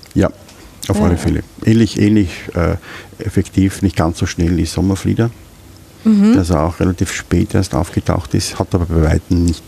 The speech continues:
Speaker 1: diesen Verbreitungsgrad, den jetzt in den letzten Jahren der südafrikanische Kreiskraut erlangt hat.
Speaker 2: Mhm.
Speaker 1: Äh, wirklich, es gibt ein paar Beispiele von noch schnelleren Arten, das sind aber durchwegs Einjährige, die die Straßenbankette nutzen.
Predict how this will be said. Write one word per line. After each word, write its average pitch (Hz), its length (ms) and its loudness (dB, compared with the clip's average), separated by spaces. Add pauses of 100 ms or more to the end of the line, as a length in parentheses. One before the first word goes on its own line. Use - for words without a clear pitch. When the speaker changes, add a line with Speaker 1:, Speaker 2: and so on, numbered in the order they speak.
Speaker 1:
diesen 98 280 0
Verbreitungsgrad, - 800 -4 (760)
den 85 280 0
jetzt - 400 -4
in 85 120 -6
den 82 180 -4
letzten 80 340 -6
Jahren 78 260 -4
der 82 80 -8
südafrikanische - 680 -8
Kreiskraut 87 540 -6
erlangt 85 360 -4
hat. - 100 -6 (480)
Speaker 2:
Mhm. 214 380 0 (200)
Speaker 1:
Äh, 92 160 2 (120)
wirklich, 104 600 0 (800)
es - 100 -8
gibt - 180 -2
ein 104 120 -2
paar 95 180 -2
Beispiele 87 580 -2
von 82 240 -2
noch 92 240 -2
schnelleren 95 520 0
Arten, 87 400 -4 (480)
das 92 140 -4
sind 101 120 2
aber 98 160 2
durchwegs 101 520 -2
Einjährige, 90 480 2
die 85 160 -2
die 87 120 2
Straßenbankette - 880 -6
nutzen. - 280 -14